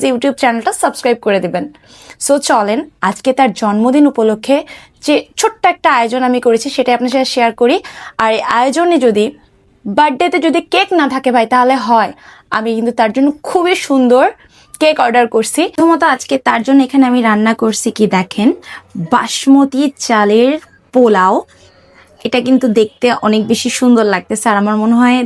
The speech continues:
খেতে অনেক বেশি মজা হবে। যদিও আমি আজকে ফার্স্ট টাইম এটা রান্না করছি, জানি না টেস্ট কেমন হবে। আহ, খুব বেশি কিছু করতে পারি নাই। আর গরুর মাংস, ওয়াও। গরুর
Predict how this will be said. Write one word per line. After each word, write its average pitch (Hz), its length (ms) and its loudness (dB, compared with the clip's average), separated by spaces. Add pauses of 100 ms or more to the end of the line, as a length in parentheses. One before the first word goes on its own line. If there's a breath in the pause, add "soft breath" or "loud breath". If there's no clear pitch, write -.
(160)
খেতে 254 200 -2 (100)
অনেক 262 180 2
বেশি 269 120 -2 (100)
মজা 214 200 -2
হবে। 233 200 0
যদিও 254 280 2
আমি 262 160 4
আজকে - 160 -8 (120)
ফার্স্ট 208 260 -4
টাইম 233 180 -4
এটা 233 180 -4
রান্না 202 280 -4
করছি, 202 200 -4 (120)
জানি 190 240 -2
না 202 140 -2
টেস্ট 214 280 -2
কেমন 254 220 2 (100)
হবে। 233 180 0 (640 loud breath)
আহ, 240 160 0
খুব 277 180 -2
বেশি 277 140 0 (100)
কিছু 285 120 -2 (100)
করতে 294 260 -2
পারি 202 220 -2
নাই। 220 100 2 (420 loud breath)
আর 226 80 0 (100)
গরুর 226 500 6 (140)
মাংস, 180 420 -2
ওয়াও। 170 1300 -6 (1080 loud breath)
গরুর 247 220 4